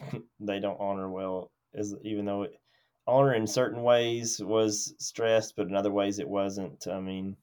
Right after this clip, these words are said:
but, you know, going back to what you were saying about, you know, how, like, loving,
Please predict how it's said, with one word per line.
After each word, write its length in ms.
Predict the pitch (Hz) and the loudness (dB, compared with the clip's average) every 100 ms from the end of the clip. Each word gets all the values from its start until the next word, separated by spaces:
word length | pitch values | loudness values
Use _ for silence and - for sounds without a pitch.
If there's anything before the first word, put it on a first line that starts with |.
| _ _ _ _ _ _ _ _ _ - | _ _ _ _ _ _ _ _ _ -12
but, 360 | 95 92 - - - - _ | -2 -2 -2 -8 -20 -20 _
you 80 | 107 | -2
know, 360 | 104 98 95 - _ 101 107 | 0 0 -2 -6 _ -12 -10
going 260 | 113 120 104 | -2 0 4
back 220 | 104 - | 4 4
to 140 | - 101 | -2 0
what 180 | 101 | 0
you 80 | 104 | 0
were 80 | 101 | -2
saying 280 | 98 107 101 | 0 0 0
about, 420 | 92 98 95 - - _ _ _ _ _ _ _ _ - | 0 2 4 2 -2 _ _ _ _ _ _ _ _ -6
you 80 | |
know, 160 | 107 98 | -2 -2
how, 280 | 92 101 - | -2 -4 -4
like, 200 | 95 95 | -4 -4
loving, 480 | 101 101 104 98 | 0 0 -2 -6